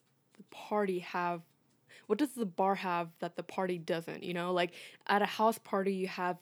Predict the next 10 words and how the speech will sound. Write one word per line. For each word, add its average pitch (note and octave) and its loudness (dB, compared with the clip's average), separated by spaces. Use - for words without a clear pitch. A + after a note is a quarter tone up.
everyone G3 2
you C#4 4
know, F3+ 4
you F3+ -4
have E3+ -4
a F#3 -4
bunch F3+ -2
of E3+ -10
drinks, F3 -4
snacks, F3 0